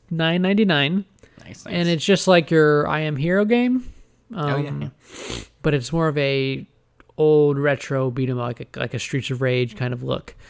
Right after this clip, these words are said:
Speaker 2: Yeah.
Speaker 1: But it's, it's, it has that sixteen-bit brawler graphics and stuff. I'll read the description really quick. Coffee Crisis is an arcade-style beat 'em up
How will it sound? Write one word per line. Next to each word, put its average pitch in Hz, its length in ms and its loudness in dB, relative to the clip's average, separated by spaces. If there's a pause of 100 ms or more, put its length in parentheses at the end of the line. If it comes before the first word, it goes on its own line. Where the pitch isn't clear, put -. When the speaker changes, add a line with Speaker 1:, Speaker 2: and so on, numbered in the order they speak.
Speaker 2:
Yeah. - 220 -12 (140)
Speaker 1:
But 143 140 -4
it's, - 380 -10
it's, - 540 -6 (380)
it - 100 -18
has 143 260 2
that 139 360 -2 (460)
sixteen-bit 185 840 2
brawler 170 640 6 (440)
graphics 160 440 -4
and 147 100 -6
stuff. - 420 -4 (560)
I'll 147 80 -2
read 160 160 4
the 156 60 4
description 135 440 -2
really 139 160 -2
quick. 131 300 -6 (920)
Coffee - 200 -2
Crisis 180 400 4
is 139 140 -2
an 139 100 -4
arcade-style 185 840 0
beat 160 220 2
'em 147 100 -2
up 127 220 -2